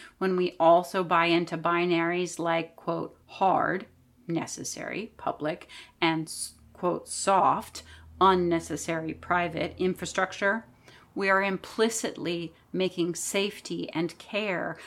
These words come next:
a private, individual issue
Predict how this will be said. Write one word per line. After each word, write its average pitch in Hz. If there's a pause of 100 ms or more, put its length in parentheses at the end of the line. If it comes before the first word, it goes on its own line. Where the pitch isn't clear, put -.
(160)
a 175
private, 190
individual 196 (120)
issue 160